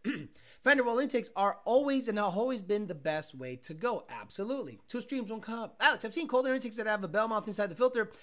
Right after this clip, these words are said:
Does that also make, affect the maf data? Well, the thing is, Alfredo Diaz, the bell mouth is behind a filter. <clears throat>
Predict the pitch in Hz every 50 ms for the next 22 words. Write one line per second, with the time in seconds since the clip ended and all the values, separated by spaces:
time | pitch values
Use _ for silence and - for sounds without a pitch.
0 | - - - - - 208 202 247 247 247 240 233 - 247 220 202 208 220 220 220
1 | - 156 170 180 165 - 214 202 196 - 202 175 170 165 160 160 - 226 214 202
2 | 180 151 180 208 262 262 240 185 185 - - 285 320 320 277 - - 190 190 190
3 | - 202 202 196 190 170 202 202 196 196 196 196 190 - - _ _ - - _
4 | _ _ _ - 156 160 226 226 190 151 147 - - 254 285 339 415 370 233 180
5 | 151 131 120 123 131 - _ - 208 208 208 190 233 202 160 170 185 180 175 180
6 | 180 175 - - - - 175 180 - - 233 247 240 214 - 139 104 92 - -